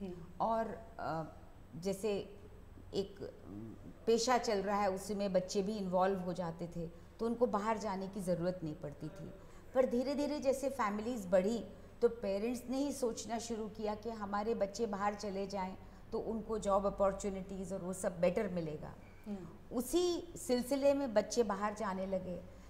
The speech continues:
Speaker 2: फिर higher studies का मौका लगता था, तो parents ही बहुत खुश होकर भेजा करते थे।
Speaker 1: ओके।
Speaker 2: पर उस समय parents अपना पैसा भी लगा देते थे, पर उन्होंने कभी ये नहीं सोचा था कि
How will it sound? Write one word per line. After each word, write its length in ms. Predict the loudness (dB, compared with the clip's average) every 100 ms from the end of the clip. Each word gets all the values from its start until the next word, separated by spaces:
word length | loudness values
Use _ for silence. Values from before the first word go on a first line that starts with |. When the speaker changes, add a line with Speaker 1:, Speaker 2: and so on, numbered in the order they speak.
| 4
Speaker 2:
फिर 220 | 6 6 6
higher 240 | 6 6
studies 500 | 2 -2 0 -2 -2
का 80 | -2
मौका 300 | 0 0 0
लगता 360 | 0 -2 -2 -2
था, 140 | -2
तो 140 | -6 -6
parents 720 | -8 0 4 6 4 2 -2
ही 60 | -4
बहुत 340 | -2 -2 -2
खुश 380 | -2 0 2 2
होकर 280 | 0 -2 -2
भेजा 340 | 0 2 2
करते 340 | 2 -4 -6
थे। 320 | -10 -10 -10 -10
Speaker 1:
ओके। 400 | -10 -12 -10 2
Speaker 2:
पर 120 | 4
उस 360 | 4 0 2 2
समय 280 | 2 2
parents 680 | 0 2 2 2 -2 -6 -8 -6
अपना 260 | -4 -4 -2
पैसा 380 | 0 2 4
भी 120 | 2 2
लगा 280 | 2 2
देते 320 | 0 -2 -4 -6
थे, 440 | -6 -8 -10 -14 -8
पर 100 | 2
उन्होंने 300 | 2 4 0
कभी 260 | -2 0 0
ये 240 | 0 2
नहीं 300 | 4 4 2
सोचा 380 | 0 -4 -2 -4
था 280 | -4 -6 -8 -10 -14 -14 -14 -14 -12 -4
कि 400 | 0 0 -2